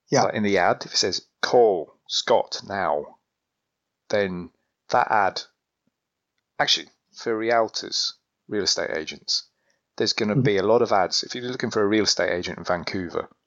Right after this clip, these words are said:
Speaker 2: I bet
Speaker 1: Yeah.
Speaker 2: there's a ton of, I haven't done this, but I bet there's a ton of ads of directories or find a real estate agent in Vancouver,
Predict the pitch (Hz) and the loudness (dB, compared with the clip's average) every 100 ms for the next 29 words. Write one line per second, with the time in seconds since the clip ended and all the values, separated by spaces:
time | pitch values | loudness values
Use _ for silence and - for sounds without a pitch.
0 | _ _ - - - - 113 110 104 90 | _ _ -12 -12 -2 4 4 4 0 -4
1 | - 104 90 90 107 113 - 101 76 73 | -6 -4 -2 0 0 -2 -2 -4 -2 -4
2 | - - 117 117 107 101 - 123 92 87 | -2 -2 0 0 0 -2 -2 0 2 2
3 | 87 - - 82 82 - _ - - _ | 0 -4 0 0 0 -4 _ -20 -20 _
4 | _ _ _ _ _ 104 98 85 - 107 | _ _ _ _ _ 2 4 0 -4 -4
5 | 127 139 - - _ - 92 90 85 85 | -2 0 0 -4 _ -2 2 2 2 0
6 | - _ - - 127 120 110 95 101 98 | -8 _ -8 -2 0 0 0 0 2 2
7 | 90 95 - 92 90 90 92 82 87 82 | 0 0 -2 -4 -6 -10 -14 -6 -6 -4
8 | - 92 - - | -8 -6 -8 -10